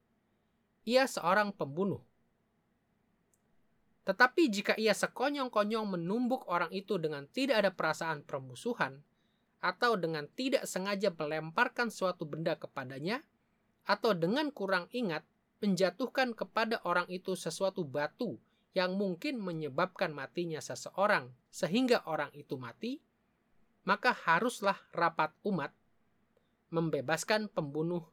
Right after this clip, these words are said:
dari tangan penuntut darah." Bilangan pasal tiga puluh lima ayat dua puluh sampai dua puluh lima.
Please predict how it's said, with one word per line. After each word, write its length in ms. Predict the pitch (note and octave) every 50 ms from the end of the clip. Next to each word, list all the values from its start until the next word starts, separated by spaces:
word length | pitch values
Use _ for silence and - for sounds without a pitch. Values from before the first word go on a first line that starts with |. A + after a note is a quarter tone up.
| _ -
dari 300 | C#3+ F3+ G#3 G3+ F#3+ E3 -
tangan 380 | - F3 F3+ F3+ F3 E3+ E3+ -
penuntut 480 | - C3 C3+ C#3+ D3+ D#3+ D#3+ F3+ -
darah." 300 | - F3 F#3+ F#3+ D#3 - - - _ _ _ _ _ _ _ _ _ _ _ _ _ _ _ _ _ _ _ _ _ _ _ _ _ _ _ _ _
Bilangan 400 | _ C#3 D3 D3+ D3+ F#3 G#3+ A3+
pasal 400 | - - F3+ D#3+ - A3 A3 G#3
tiga 300 | - - D#3 - D3 -
puluh 320 | _ _ - D#3+ D#3 D3 C3+
lima 320 | D#3 E3 F#3 G#3+ A#3 C#4 C#4+ _ _ _ _ _ _ _
ayat 240 | C#3 C#3 D3 D3+ D3+ - -
dua 160 | C3 C#3+ C3+
puluh 320 | - - E3 E3 F3 E3 - -
sampai 400 | - - D#3+ E3 E3 F#3+ F#3 E3+
dua 240 | C#3 B2+ B2 A#2+ -
puluh 160 | - C3+ C3
lima. 240 | C#3+ D3 C3 F2